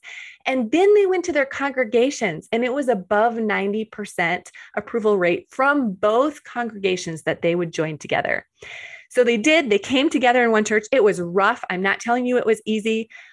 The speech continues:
Um, they each had their own stories to tell. The worship was very difficult, as you can imagine, to get that exactly right. They managed to keep all the staff,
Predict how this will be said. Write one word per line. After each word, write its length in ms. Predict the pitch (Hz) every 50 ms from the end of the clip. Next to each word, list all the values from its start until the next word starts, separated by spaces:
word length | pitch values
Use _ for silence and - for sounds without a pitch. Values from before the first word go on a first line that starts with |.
| - - -
Um, 340 | 180 180 175 175 - - - 208
they 100 | 190 -
each 200 | 220 233 - -
had 160 | 254 220 190
their 160 | 202 - -
own 180 | 185 180 180 165
stories 440 | - - 226 226 233 240 240 240
to 80 | - 233
tell. 320 | - 233 233 226 220 220
The 160 | 190 175 175 175
worship 600 | 165 170 185 202 214 - - 262 254 - - -
was 160 | 196 160 151
very 380 | 143 160 170 180 196 226 247
difficult, 540 | 208 214 226 220 - 220 - 240 226 - -
as 100 | 185 175
you 100 | 190 196
can 140 | - 202 196
imagine, 360 | 190 185 175 180 180 190 190 190
to 100 | - 175
get 240 | - 185 180 180
that 140 | - 190 190
exactly 460 | 190 170 180 185 180 180 - 185 180
right. 320 | 170 165 165 170 - - -
They 120 | 190 185 180
managed 440 | 175 175 180 185 208 202 - - -
to 60 | 226
keep 240 | - - 220 220 -
all 140 | 202 190 156
the 100 | 160 170
staff, 560 | - - - 175 165 170 160 175 190 -